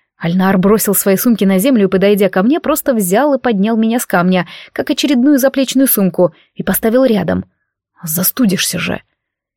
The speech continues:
И снова этот взгляд, проникающий в самую душу. Я замерла рядом с куратором, понимая, что этот дракон снова был раздражающе прав. «Я разведу огонь и подготовлю нам место для отдыха.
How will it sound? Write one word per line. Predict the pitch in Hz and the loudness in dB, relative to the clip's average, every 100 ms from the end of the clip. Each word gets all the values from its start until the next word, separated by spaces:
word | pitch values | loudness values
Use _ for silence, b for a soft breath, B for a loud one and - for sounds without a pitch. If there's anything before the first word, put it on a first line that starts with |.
| _ _ | _ _
И | - | -8
снова | 233 311 269 | -2 2 2
этот | 262 202 | 2 0
взгляд, | 202 240 277 254 | 0 0 0 -2
проникающий | 196 190 190 - 214 214 | 0 0 0 -2 0 -2
в | - | -2
самую | 240 220 214 | -2 0 0
душу. | 220 202 - - _ _ _ _ _ _ _ - | 0 -2 -4 -8 _ _ _ _ _ _ _ -2
Я | 254 | 0
замерла | 202 196 185 262 226 | 2 2 2 2 2
рядом | 190 190 | 2 0
с | - | -2
куратором, | 190 240 277 190 185 | -2 -2 0 -2 0
понимая, | 196 208 269 214 | 2 2 2 0
что | - 220 | -2 -2
этот | 208 190 | -2 0
дракон | 202 202 262 240 | 0 0 0 -2
снова | - 262 294 | 0 0 2
был | 240 254 247 | 2 2 0
раздражающе | 226 220 208 226 220 - 196 | 0 -2 0 0 0 -2 -4
прав. | 180 - - - _ _ _ _ _ _ _ _ _ _ _ 202 | -4 -4 -8 -20 _ _ _ _ _ _ _ _ _ _ _ -18
«Я | 185 165 | -8 -6
разведу | 160 180 190 202 190 | -4 -2 0 4 2
огонь | 180 277 220 | 2 2 2
и | |
подготовлю | 180 180 185 247 226 202 | 0 -2 0 0 2 2
нам | 190 180 | 2 2
место | 196 226 214 | 0 0 0
для | 202 196 | 2 2
отдыха. | 170 160 170 - - | 2 -2 -4 -6 -8